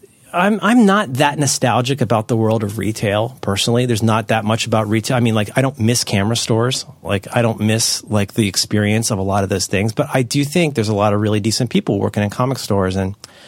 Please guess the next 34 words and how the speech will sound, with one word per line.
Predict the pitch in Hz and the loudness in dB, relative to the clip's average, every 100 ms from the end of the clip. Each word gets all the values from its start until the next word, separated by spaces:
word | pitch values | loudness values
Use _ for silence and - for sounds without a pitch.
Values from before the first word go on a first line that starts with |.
| - - - | -20 -20 -12
I | - 110 | -4 -2
would | 98 | -2
like | 98 | -4
to | 104 | -4
see | - | -4
them | 104 | -4
thrive. | 95 147 151 147 | 0 2 2 0
And | 139 | 0
that's | 135 127 - | 0 0 0
why | 123 | 0
this | 113 - | 0 0
thing | 123 | 2
that | 113 104 | 2 2
I | 104 | 2
meant | 110 139 | 0 0
to | 139 | 0
be | 123 120 110 | 2 2 0
twenty | - 113 | 0 0
seconds | - 117 104 104 | -2 -2 -2 0
long | 98 95 | -2 -2
has | 92 | -2
now | 95 | -2
been | 90 | -4
ten | - - 78 | -8 -8 -6
minutes. | 80 - - - - _ _ _ _ _ _ _ _ _ _ _ _ _ - - _ _ | -8 -10 -14 -18 -20 _ _ _ _ _ _ _ _ _ _ _ _ _ -20 -20 _ _
And | 131 143 | 0 4
your, | 196 196 | 4 4
tell, | 131 175 | 0 0
tell, | 165 180 | 2 2
tell | 175 | 2
'em | 165 | 4
about | 143 | 2
your | 143 | 0
favorite, | - 110 101 101 | 2 2 2 -2